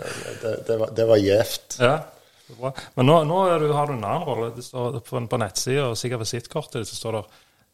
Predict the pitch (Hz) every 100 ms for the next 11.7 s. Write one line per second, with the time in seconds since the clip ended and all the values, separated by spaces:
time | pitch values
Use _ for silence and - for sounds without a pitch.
0 | - 113 - - 117 - - 95 131 151
1 | 135 - 127 120 113 107 101 95 - _
2 | _ _ _ _ - 131 - 127 131 139
3 | 107 98 - - 120 131 120 151 - 127
4 | 123 127 117 - - - 123 123 - 117
5 | - - _ 110 104 92 95 - 117 95
6 | 82 _ - 85 - - 131 160 131 -
7 | - 113 196 - - - 123 120 113 -
8 | - _ _ _ _ _ _ _ _ _
9 | _ _ _ _ _ _ _ - 135 147
10 | 147 143 156 - - - 113 - 135 165
11 | 135 139 123 110 143 135